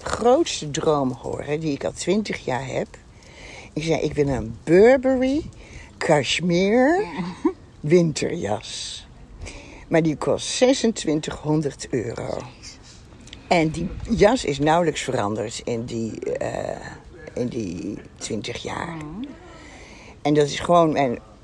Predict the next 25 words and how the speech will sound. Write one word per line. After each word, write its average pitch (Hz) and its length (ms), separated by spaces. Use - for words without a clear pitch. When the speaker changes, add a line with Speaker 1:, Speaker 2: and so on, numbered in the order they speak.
Speaker 1:
grootste - 580
materiële 147 840
wens. - 680
En, 131 320
eh, - 360
het 147 140
was 143 140
midzomer. 196 840
En 170 220
toen 170 140
zijn 165 220
we 147 80
die 147 120
winkel 202 360
ingegaan 208 680
en 208 140
hebben 180 240
we 180 140
gevraagd, 156 560
"Hebben 190 240
jullie 165 260
die 139 260
jas - 580
ergens 135 420
hangen?" 123 460